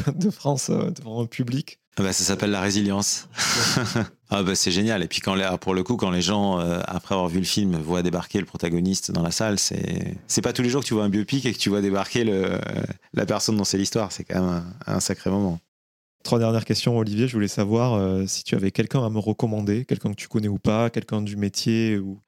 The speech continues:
Speaker 1: un autre métier, euh, d'exception, pour que je reçoive dans, dans mon émission et qu'on fasse le même exercice qu'on a trava-, qu'on a fait ensemble.
Speaker 2: Tu me prends de court, mais, euh, si tu me laisses le temps de réfléchir pendant cinq minutes, je vais te trouver ça.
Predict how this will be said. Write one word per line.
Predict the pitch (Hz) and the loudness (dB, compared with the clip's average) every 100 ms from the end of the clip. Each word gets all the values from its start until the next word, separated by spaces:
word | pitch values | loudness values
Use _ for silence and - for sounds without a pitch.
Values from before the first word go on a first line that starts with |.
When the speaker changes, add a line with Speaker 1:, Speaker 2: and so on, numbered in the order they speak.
| _ | _
Speaker 1:
un | - | -8
autre | 107 | -6
métier, | 107 - 107 | -6 -4 -4
euh, | 95 | -2
d'exception, | 101 - 107 - 113 123 | -4 -4 -4 -2 -2 -2
pour | 107 | -4
que | - | -6
je | |
reçoive | - 104 117 104 | -4 -2 -2 -2
dans, | 101 98 | -2 -2
dans | 98 101 | -4 -4
mon | 101 | -2
émission | 101 101 - 117 | -2 -2 0 -2
et | |
qu'on | 113 104 | -2 -8
fasse | 107 - | -10 -6
le | |
même | 104 | -4
exercice | 104 101 101 - | -2 0 0 0
qu'on | - 104 | -2 -4
a | 101 | -6
trava-, | - 104 98 - | -8 -8 -8 -8
qu'on | 113 | -2
a | 107 | 0
fait | 113 | 0
ensemble. | - - - | -2 -4 -6
Speaker 2:
Tu | - 101 | -2 0
me | |
prends | 95 98 | 0 0
de | 95 | 0
court, | 95 127 107 - | 2 0 -2 -2
mais, | 98 98 | 0 2
euh, | 98 98 95 | 2 2 2
si | 90 - | 0 0
tu | 101 117 | 0 0
me | |
laisses | 117 - | 0 0
le | 110 | -2
temps | 120 | 0
de | 107 | 2
réfléchir | 101 104 - 110 | 0 0 0 0
pendant | 98 95 | 0 0
cinq | 117 | 2
minutes, | 107 120 | 0 0
je | |
vais | 90 | -2
te | |
trouver | - 90 | -2 0
ça. | 95 78 | 0 -2